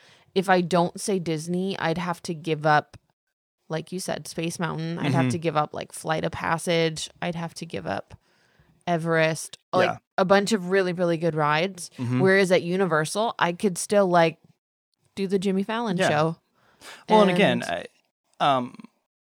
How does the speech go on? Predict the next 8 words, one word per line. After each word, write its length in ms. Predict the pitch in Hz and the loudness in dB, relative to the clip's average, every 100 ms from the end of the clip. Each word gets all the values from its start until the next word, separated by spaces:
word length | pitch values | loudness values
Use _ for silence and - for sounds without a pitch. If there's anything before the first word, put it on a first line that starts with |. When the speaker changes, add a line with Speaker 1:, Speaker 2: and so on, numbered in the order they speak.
| _ _ _ _ - 175 | _ _ _ _ -16 -2
Speaker 2:
for 100 | 165 | 2
me, 160 | 208 180 | 4 4
it 200 | 147 147 | 4 6
all 140 | 135 | 6
boils 320 | 131 131 120 | 4 0 -2
down 180 | 127 123 | -2 -4
to 100 | 120 | -4
nostalgia. 640 | 117 - 117 120 147 151 | -6 -2 -2 0 -2 -4